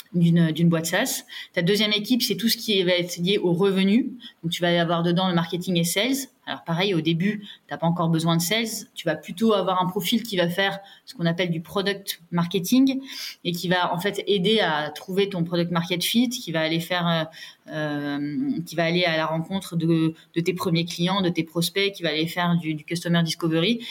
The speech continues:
et qui va t'aider à peaufiner ton produit pour, euh, le rendre suffisamment mature. Et c'est à ce moment-là qu'après, t'auras besoin de structurer une vraie équipe marketing,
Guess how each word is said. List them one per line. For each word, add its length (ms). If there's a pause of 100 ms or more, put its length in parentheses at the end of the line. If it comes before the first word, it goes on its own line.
(140)
et 80
qui 100
va 100
t'aider 360
à 100
peaufiner 760
ton 140
produit 480 (300)
pour, 420
euh, 720
le 120
rendre 200
suffisamment 500
mature. 440
Et 120
c'est 300
à 80
ce 140
moment-là 440 (460)
qu'après, 480
t'auras 240
besoin 480 (240)
de 80
structurer 500
une 120
vraie 120
équipe 220
marketing, 720